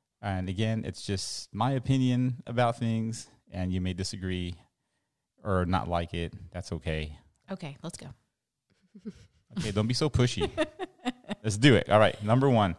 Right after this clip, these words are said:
Speaker 2: Okay, number one question is, what role does faith play in your life?
Speaker 1: I'm talking about my life or
Speaker 2: Your
Speaker 1: or
Speaker 2: life.
Speaker 1: your life, like, in, in general, like, your life?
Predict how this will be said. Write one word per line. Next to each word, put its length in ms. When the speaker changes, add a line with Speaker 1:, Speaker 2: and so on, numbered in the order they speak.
Speaker 2:
Okay, 240
number 220
one 180
question 420
is, 240
what 320
role 440
does 260
faith 540
play 420
in 240
your 220
life? 340
Speaker 1:
I'm 60
talking 120
about 160
my 260
life 380
or 140
Speaker 2:
Your 100
Speaker 1:
or 40
Speaker 2:
life. 320
Speaker 1:
your 160
life, 260
like, 180
in, 440
in 160
general, 440
like, 320
your 200
life? 440